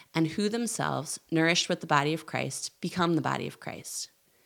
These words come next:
The church is both the means and the goal of God's plan, prefigured in creation, prepared for in the Old Covenant, founded by the words and actions of Jesus Christ, fulfilled by his redeeming cross and his resurrection. The church has been manifested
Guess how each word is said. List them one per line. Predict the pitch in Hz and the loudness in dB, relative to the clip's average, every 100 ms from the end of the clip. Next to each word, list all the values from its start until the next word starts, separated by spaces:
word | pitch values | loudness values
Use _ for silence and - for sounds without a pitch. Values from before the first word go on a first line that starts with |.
| _ - - _ - | _ -20 -20 _ 0
The | 175 | 4
church | 202 190 196 | 6 6 4
is | 170 | 4
both | 160 151 | 2 2
the | 160 | 2
means | 160 156 151 214 254 - | 6 6 4 0 -2 0
and | 160 | 0
the | 143 | 2
goal | 156 160 | 2 4
of | 170 151 | 2 2
God's | 143 - | 0 -2
plan, | - 135 123 135 - _ _ _ _ _ | -4 -2 -2 -6 -14 _ _ _ _ _
prefigured | - 226 220 196 175 165 | 0 2 4 2 4 4
in | 160 | 2
creation, | - 147 139 135 - - - | 2 0 2 0 -4 -6 -8
prepared | - - 180 185 | -10 -4 0 0
for | 180 143 | 0 -2
in | 135 | -2
the | 127 | -2
Old | 151 147 - | -2 -4 -2
Covenant, | 135 139 131 - - - - - | -4 -2 -6 -8 -16 -20 -20 -20
founded | - 180 175 202 202 | 0 2 4 2 2
by | 156 | 2
the | 139 | 2
words | 143 147 151 170 - | 0 0 2 0 0
and | 160 | 0
actions | 139 139 - 156 147 | 0 -2 0 0 -2
of | |
Jesus | 143 143 143 - | -2 -2 -2 -4
Christ, | - 107 - - - _ - - - | -4 -4 -4 -6 -8 _ -20 -20 -8
fulfilled | - 156 - 262 165 156 | -4 -4 2 6 6 4
by | 165 | 0
his | 160 151 | 0 -2
redeeming | 151 151 160 185 | 0 0 0 -2
cross | - 127 143 - | -2 -4 -2 -2
and | 151 | -2
his | 147 | 0
resurrection. | 147 147 156 147 - - 151 - - - - - | 0 0 0 0 -2 -4 -6 -12 -20 -20 -8 -2
The | |
church | 165 202 190 | 2 4 4
has | 202 | 2
been | 185 180 | 2 4
manifested | 151 143 147 151 - 156 151 | 4 2 0 -2 0 0 -2